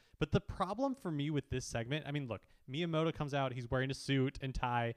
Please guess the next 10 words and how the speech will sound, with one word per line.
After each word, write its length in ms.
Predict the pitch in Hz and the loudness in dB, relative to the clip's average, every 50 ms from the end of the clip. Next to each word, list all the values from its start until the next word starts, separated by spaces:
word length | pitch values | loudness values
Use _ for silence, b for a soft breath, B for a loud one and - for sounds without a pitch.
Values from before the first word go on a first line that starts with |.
| - _ _ _ _ _ - | -8 _ _ _ _ _ -2
you 100 | 139 135 | 2 4
know, 160 | 131 123 123 | 6 6 6
like, 240 | 120 120 117 110 - | 6 4 2 2 0
he's, 480 | - 151 143 143 143 139 131 - - - _ _ _ | -2 -2 0 0 0 0 -2 -6 -12 -18 _ _ _
uh, 380 | 131 123 123 117 113 110 110 113 117 | 2 4 4 4 4 4 2 0 -2
looking 340 | 120 123 - - 139 127 120 | -4 -4 -2 -2 -2 -2 -2
really 300 | 113 123 139 151 180 196 | 0 0 2 2 2 2
nice, 380 | 170 160 160 156 151 147 - - | 2 2 2 2 2 0 -2 -4
really 220 | 120 117 131 151 | -2 -2 -2 0
dapper, 560 | 147 147 139 135 135 - - 135 135 131 127 | 2 2 2 2 2 2 0 2 2 2 0